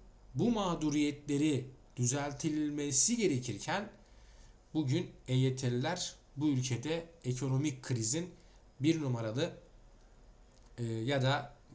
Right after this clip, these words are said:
bir numaralı ortağı diyelim, muhalefetle beraber gösterilmeye çalışılıyor. Cumhurbaşkanımızın oğlu bile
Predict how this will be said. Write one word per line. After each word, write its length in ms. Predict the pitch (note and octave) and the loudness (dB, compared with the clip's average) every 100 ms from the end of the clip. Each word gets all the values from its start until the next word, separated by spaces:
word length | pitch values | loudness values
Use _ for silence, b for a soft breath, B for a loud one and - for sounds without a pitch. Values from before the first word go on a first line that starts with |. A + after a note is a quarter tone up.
| - | -6
bir 240 | C3+ C#3+ | -2 0
numaralı 360 | C3+ A#2+ C3 C#3 | 0 0 0 0
ortağı 460 | C3+ B2+ C3 C3+ | 0 0 0 0
diyelim, 220 | A#2+ G#2 | 0 -2
muhalefetle 720 | G2+ A2 A#2 A#2 D3 - A2+ | -4 -4 -4 -4 -6 -6 -8
beraber 460 | G#2+ G#2 A2 E3 - B B B B - - | -6 -6 -6 -6 -8 B B B B -20 -4
gösterilmeye 800 | D3 F3 - F#3 F#3 F3 F3 D#3 - | 2 2 4 2 2 0 0 -2 -2
çalışılıyor. 680 | B2 A2+ - G#2+ A2 D3+ - B B B - | -2 0 -2 -2 -4 -4 -6 B B B -12
Cumhurbaşkanımızın 880 | - C#3 F3+ D#3+ C#3 - C#3 C3 D3 | -2 0 2 2 2 2 0 0 0
oğlu 300 | D3 C#3+ F3 | 0 4 4
bile 360 | C#3+ A#2 F3 | 4 2 -2